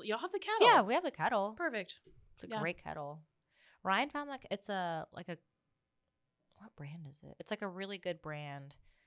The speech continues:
Speaker 2: but he found it, like, refurbished, and I've had it for, like, four years.
Speaker 1: Yeah.
Speaker 2: It's
Speaker 1: No,
Speaker 2: great.
Speaker 1: it's,
Speaker 2: It's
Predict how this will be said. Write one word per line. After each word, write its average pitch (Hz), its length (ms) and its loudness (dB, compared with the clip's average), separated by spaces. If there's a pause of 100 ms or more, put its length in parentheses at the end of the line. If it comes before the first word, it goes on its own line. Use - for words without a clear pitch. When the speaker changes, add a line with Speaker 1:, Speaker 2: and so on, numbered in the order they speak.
(240)
Speaker 2:
but 165 100 -2
he 180 60 2
found 175 320 0
it, - 20 -10
like, 160 140 -10
refurbished, 156 680 -4
and 208 100 -8
I've 208 80 -6
had 196 160 0
it 226 60 -4
for, 359 80 -4
like, 381 160 -6 (140)
four 160 240 -2
years. 123 480 -8
Speaker 1:
Yeah. 320 200 0 (920)
Speaker 2:
It's - 80 -8
Speaker 1:
No, 277 120 2
Speaker 2:
great. 339 160 2
Speaker 1:
it's, - 100 -8
Speaker 2:
It's - 40 -20